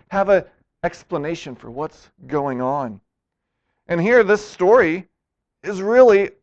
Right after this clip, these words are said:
all about explanation. The story's so simple. Demon-possessed man, healed. People are amazed.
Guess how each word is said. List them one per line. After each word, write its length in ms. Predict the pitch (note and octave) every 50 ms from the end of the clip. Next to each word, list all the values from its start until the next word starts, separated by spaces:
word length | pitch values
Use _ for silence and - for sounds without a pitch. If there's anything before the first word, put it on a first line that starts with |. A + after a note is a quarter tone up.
| _ -
all 240 | F#3 G#3 A3+ A3+ A3
about 280 | F#3+ G3+ F#3+ F#3+ F#3+
explanation. 800 | G3 G3 - - _ G3+ F#3+ F3 F3+ G#3+ A3+ - B3 G#3 G#3+ - _ _ _ _ _ _ _ _ -
The 100 | A3 A3
story's 560 | - - - - C4 D4 D#4+ D4+ C4+ A3 -
so 180 | - B3+ A#3+
simple. 580 | - - B3+ C4+ C#4 - G#3 D#3 A2 - - _ _ _ _ _ _ _ _ _ _ _ _ C3+
Demon-possessed 720 | E3 F3+ F#3 G3+ G#3 G3 G3 F#3+ F3+ G3+ G#3+ G3+ G#3 F3+
man, 420 | E3+ G3+ G#3+ G3+ F3 C3+ A2 G#2+ - _ _ _ _ _ _ _
healed. 440 | - A3 A#3+ A3+ G3 C#3+ G#2+ F#2+ - _ _ _ _ _ _ _ _
People 260 | G3+ G#3+ - A3+ G#3
are 120 | G#3+ G3+
amazed. 560 | F#3+ F#3 G3 G3 F#3+ D3+ A2 - - _ _